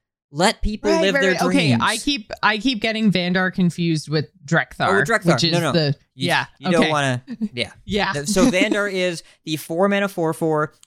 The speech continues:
Speaker 1: If this is the, uh, lower cost, then every minion in your deck, make all the minions in your deck cost three less. So you play it in a really big Demon Hunter deck where
Speaker 2: Right.
Speaker 1: you don't play any minions below four, and then you Abyssal Depths, and you always get Vandar.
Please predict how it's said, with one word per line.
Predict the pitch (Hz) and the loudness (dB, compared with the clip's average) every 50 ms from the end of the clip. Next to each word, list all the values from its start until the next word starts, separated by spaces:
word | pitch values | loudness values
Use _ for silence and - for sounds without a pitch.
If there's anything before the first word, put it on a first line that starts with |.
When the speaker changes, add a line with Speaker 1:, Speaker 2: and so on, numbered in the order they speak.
| _ | _
Speaker 1:
If | - 160 156 139 | -2 0 0 0
this | 139 127 127 127 151 175 180 - | -4 -8 -4 0 0 0 0 0
is | 202 190 185 175 | -2 -2 -4 -4
the, | - 175 160 165 160 160 165 - - 160 | -8 -8 -8 -6 -6 -6 -8 -8 -6 -2
uh, | 151 139 135 | 0 0 0
lower | 135 127 127 135 139 156 175 190 190 | -2 -2 -2 -2 0 0 0 -2 -2
cost, | - - 147 127 117 - 120 - - - - - _ _ _ _ | -4 0 0 2 2 0 -2 -8 -12 -14 -16 -20 _ _ _ _
then | 135 131 135 - | -8 -8 -8 -4
every | 123 127 131 139 143 151 156 160 156 156 | -2 0 0 0 0 -2 -2 -2 -2 0
minion | 147 139 139 135 147 151 160 | 0 0 0 0 0 -2 -4
in | 170 | -4
your | 180 185 190 | -2 -4 0
deck, | 175 135 113 120 - - - _ _ _ | 0 0 0 0 -2 -8 -16 _ _ _
make | 135 143 139 139 - - | -2 -2 -2 -2 -2 -4
all | - 143 143 151 151 151 | -2 0 0 0 0 0
the | 151 | -2
minions | 147 147 143 143 143 139 | -4 -4 -4 -4 -6 -4
in | 143 135 | -4 -2
your | 120 | 0
deck | 127 127 - | 0 -2 0
cost | - 131 117 113 - - | 2 0 0 0 0 -4
three | 131 117 | -6 -8
less. | - - 67 - - - - _ | -8 -10 -14 -18 -18 -20 -20 _
So | - - | -8 -6
you | 214 202 | -4 -2
play | 226 233 | -2 -2
it | 214 | 0
in | 190 | 0
a | 165 139 | 0 0
really | 143 147 170 185 180 170 | 0 0 -2 -2 -2 -2
big | 151 127 120 - - 156 135 143 139 127 117 113 | -4 -6 -8 -8 -6 -4 0 0 0 0 -2 -4
Demon | 127 123 123 123 117 | -4 -4 -2 -2 -2
Hunter | 120 123 117 117 110 | -2 -2 -2 -2 -6
deck | - - 92 - - _ _ _ _ _ | -8 -10 -12 -12 -14 _ _ _ _ _
where | _ 143 143 139 135 135 | _ -6 -4 0 2 2
Speaker 2:
Right. | 147 147 127 - - - - - | 2 2 0 -2 -6 -14 -16 -12
Speaker 1:
you | 143 143 | -6 -4
don't | 165 165 - | -4 -2 0
play | - 180 151 156 - | 0 0 0 0 -2
any | - 139 147 156 170 175 | -4 -4 -2 -2 -2 0
minions | 170 160 156 156 156 151 147 - | 0 -2 -2 0 -2 -2 -4 -4
below | - 139 135 135 139 135 | -2 0 0 0 0 -2
four, | - 127 117 113 - 139 - _ _ _ - | -4 -6 -8 -8 -8 -10 -14 _ _ _ -4
and | 131 | -2
then | 135 131 | -2 0
you | 127 131 131 | 0 0 0
Abyssal | 113 135 131 - 156 175 | 0 0 -2 -2 -4 -2
Depths, | 247 254 - - | -4 -4 -2 0
and | 151 | -2
you | 139 147 | -2 0
always | 143 139 135 131 131 131 127 131 | 0 0 -2 0 0 -2 -4 -2
get | 135 117 - | -2 -4 -4
Vandar. | - 110 92 - - - - | -4 -8 -10 -12 -16 -18 -20